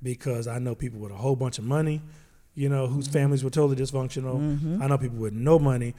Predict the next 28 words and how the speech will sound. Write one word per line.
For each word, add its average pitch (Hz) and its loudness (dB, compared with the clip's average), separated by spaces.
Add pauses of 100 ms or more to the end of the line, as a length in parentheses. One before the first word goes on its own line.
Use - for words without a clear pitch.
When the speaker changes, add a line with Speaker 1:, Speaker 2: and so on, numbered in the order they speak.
(140)
Speaker 1:
who 131 -4
had 113 -6
great 110 -2
houses, 95 -10
great 131 0
homes, 104 -8
and 98 -12
were 104 -16
totally 147 0
well 113 -4
adjusted. 101 -14
You 120 -2
know, 120 -2
Speaker 2:
Yes. - -12 (180)
Speaker 1:
nothing 165 4
but 123 0
love 123 0
in 104 -10
the 101 -10
house. 110 -16
Speaker 2:
Mm-hmm. 147 -2 (160)
Speaker 1:
So 139 2
just, 135 -2
just 139 -2 (160)
individual 165 4
situations. 117 -4
And 117 -8
so 127 0